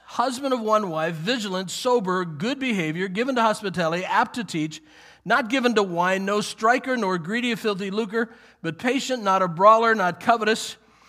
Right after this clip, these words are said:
one that rules his own house, having his children in subjection with all gravity. For if a man know how, not how to rule his own house, how shall he take care of the church of God?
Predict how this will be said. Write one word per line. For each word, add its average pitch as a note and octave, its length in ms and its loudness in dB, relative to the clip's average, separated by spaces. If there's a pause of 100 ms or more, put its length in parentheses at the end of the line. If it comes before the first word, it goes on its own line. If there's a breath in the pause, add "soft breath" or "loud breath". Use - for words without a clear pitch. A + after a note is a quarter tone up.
(240 soft breath)
one A3+ 220 4
that G#3+ 100 6
rules A#3+ 460 0
his A3+ 200 -2
own A#3 300 0
house, G3 600 -2
having G#3+ 300 -2
his F#3+ 120 0
children B3 500 -4
in G#3+ 220 -4
subjection G3 720 -4
with F#3 100 -6
all F#3 160 2
gravity. E3 540 -4 (560 soft breath)
For A#3 100 -4
if G#3+ 80 -2
a A#3+ 80 2
man C4+ 300 0
know B3 140 4
how, G#3+ 240 0
not A3 240 0
how G#3+ 120 4
to G3 80 0
rule G#3+ 340 -2
his G3 140 -2
own G3+ 140 0
house, F#3 260 0
how G#3+ 160 -4
shall A3+ 200 -4
he G#3 80 -4
take F#3+ 200 -6
care G3+ 220 -4
of D#3 100 -4
the D#3+ 80 -6
church D#3+ 300 -10
of D3+ 100 -12
God? D3 280 -4